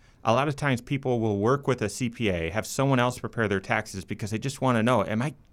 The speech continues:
getting all the deductions I'm allowed to get? And this is one other reason why you'd want to have an insurance agent instead of just talking to Flo or the Gecko, is, uh, just making sure that you're,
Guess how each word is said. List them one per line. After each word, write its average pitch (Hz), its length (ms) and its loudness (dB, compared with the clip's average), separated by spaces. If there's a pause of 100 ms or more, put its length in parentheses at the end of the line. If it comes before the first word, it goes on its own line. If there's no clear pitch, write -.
(140)
getting 185 280 4
all 170 240 6
the 160 120 2
deductions 123 580 0
I'm 107 120 2
allowed 110 260 2
to 90 60 -4
get? 85 260 -4 (380)
And 143 160 6
this 233 160 2
is 202 180 -2
one 185 400 4
other 165 300 4
reason 127 640 2
why 135 240 2
you'd 117 220 2
want 123 320 -2
to 127 120 -2
have 123 320 0
an 107 80 2
insurance 110 440 0
agent 117 320 -2
instead 110 200 -4
of 95 80 -8
just 117 260 -4 (600)
talking 127 320 0
to 113 40 0
Flo 120 380 2
or 127 180 2
the 95 140 0
Gecko, 113 480 -2
is, 110 260 -2
uh, 120 100 -6 (100)
just 143 200 -6
making 143 460 2
sure 151 280 2
that 127 140 2
you're, 117 260 2